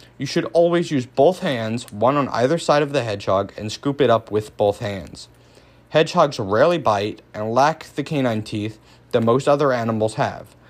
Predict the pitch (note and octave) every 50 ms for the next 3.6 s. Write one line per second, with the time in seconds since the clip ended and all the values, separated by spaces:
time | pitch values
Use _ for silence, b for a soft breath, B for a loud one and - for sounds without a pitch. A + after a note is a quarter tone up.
0 | b b b b b b b - - A#2 A2 - - - D3 F3+ G#3 F#3 E3+ E3+
1 | C#3+ - - F3 F3+ E3 E3+ - - - - A#2 B2 A#2+ B2+ A#2 E3 E3+ D#3+ D3
2 | D3 D3+ - - - G3 F#3+ F#3+ F#3 F#3+ - _ _ _ - _ - A#2 G#2 G#2
3 | G#2 G2+ G#2 G#2 A#2+ C3 C3+ C#3+ B2 G2+ F#2 -